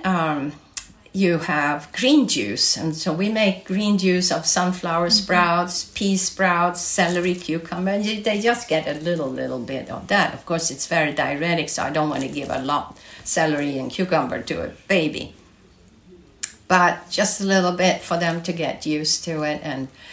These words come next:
Speaker 1: you know, it's, the first three years should be hundred percent raw. S-,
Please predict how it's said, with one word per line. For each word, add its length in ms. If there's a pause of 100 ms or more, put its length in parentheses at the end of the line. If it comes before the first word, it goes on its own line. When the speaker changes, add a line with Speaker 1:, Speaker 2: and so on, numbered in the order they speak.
(380)
Speaker 1:
you 140
know, 400
it's, 400
the 300
first 340
three 160 (100)
years 300
should 220
be 220
hundred 300
percent 380
raw. 260 (720)
S-, 280